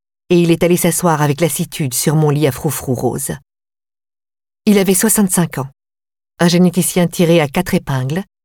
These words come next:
grisonnant, qui devait se dire qu'il n'avait plus l'âge. « Souviens-toi qu'il y a deux sortes de familles »,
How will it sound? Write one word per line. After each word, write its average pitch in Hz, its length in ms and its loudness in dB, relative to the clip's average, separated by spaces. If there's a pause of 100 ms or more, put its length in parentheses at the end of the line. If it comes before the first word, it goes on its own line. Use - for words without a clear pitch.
(180)
grisonnant, 165 560 2 (320)
qui 214 120 0
devait 214 180 2
se 220 140 0
dire 190 260 2
qu'il 175 200 -2
n'avait 143 200 2
plus 135 160 -8
l'âge. « 123 340 -4 (1700)
Souviens-toi 170 600 0
qu'il 135 280 -4
y 143 60 0
a 123 60 0
deux 214 240 -2
sortes - 400 -4
de 127 120 0
familles », 120 480 -4